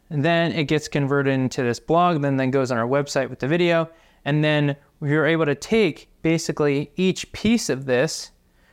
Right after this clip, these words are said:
right? So this says, "Embrace lifelong learning." Boom, "Embrace lifelong learning." You just take a clip, a paragraph from it, and now it becomes content. So you can see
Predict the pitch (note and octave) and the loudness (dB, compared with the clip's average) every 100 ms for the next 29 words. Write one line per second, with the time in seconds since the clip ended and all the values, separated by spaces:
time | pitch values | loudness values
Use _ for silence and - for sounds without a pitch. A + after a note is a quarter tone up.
0 | _ D3 D3+ D3 D#3+ D3 F3 - D#3+ D3+ | _ 0 0 0 0 2 2 2 2 2
1 | C#3+ E3 C#3+ C3+ D#3 D#3+ D#3 D3 C#3+ D3 | 0 -2 -2 0 2 2 0 0 0 0
2 | - D3 C3+ C3+ F3+ G3+ C#3 C3+ D#3+ _ | -2 -2 0 0 2 2 0 -2 -6 _
3 | _ _ _ _ - G3+ E3+ E3 - D#3+ | _ _ _ _ -2 0 2 0 0 0
4 | C#3+ D3+ D#3 - C#3+ C#3+ C#3 C3 C#3+ E3+ | 2 2 2 0 0 0 -2 0 0 0
5 | D3+ C#3+ C#3 D3 - E3+ D3+ C#3+ - - | 0 0 0 -2 -2 -2 -2 -4 -6 0
6 | F3+ E3+ - - _ - C#3 - E3 E3+ | 2 2 0 -8 _ -8 -8 -4 -2 0
7 | F3+ C#3+ C3 D3+ - - G3 D#3+ D3 - | 2 0 0 -2 -6 0 2 2 0 -2
8 | D#3+ D#3 D3+ C#3 D3 - C3 B2+ C#3+ A#2+ | 0 2 0 0 -2 -2 -2 -2 -2 -2
9 | - G2+ - _ _ _ _ _ - - | -4 -10 -14 _ _ _ _ _ -8 -2
10 | F#3+ F#3 G3+ G3 - C4+ C#4+ A3+ G3 | 2 2 2 0 0 2 4 4 0